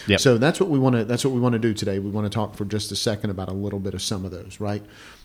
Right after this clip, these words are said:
Speaker 2: So there's tons of tools and resources to automate and outsource administrative stuff,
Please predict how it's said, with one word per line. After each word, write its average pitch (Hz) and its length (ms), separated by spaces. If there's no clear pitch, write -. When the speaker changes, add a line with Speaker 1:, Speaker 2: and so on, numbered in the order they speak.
Speaker 2:
So - 160
there's 160 220
tons 170 320
of 143 80
tools 156 300
and 117 120
resources 113 640
to - 100
automate 110 640
and 107 240
outsource 117 720
administrative 107 680
stuff, - 400